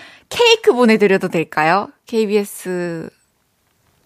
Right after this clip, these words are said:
감사합니다. <laughs> 케이크를 들고 집에 들어갑시다. 그래가지고, "엄마, 이거 같이 먹자." 이러면서. 아, 너무 좋을 것 같아요. 일공사삼님께서는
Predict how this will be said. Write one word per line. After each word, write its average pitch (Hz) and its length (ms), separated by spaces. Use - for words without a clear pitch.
감사합니다. 180 640
<laughs> - 1120
케이크를 359 560
들고 165 500
집에 185 260
들어갑시다. - 640
그래가지고, 156 680
"엄마, 180 420
이거 165 420
같이 - 320
먹자." 185 640
이러면서. 143 540
아, - 380
너무 240 240
좋을 151 200
것 - 140
같아요. - 360
일공사삼님께서는 208 1500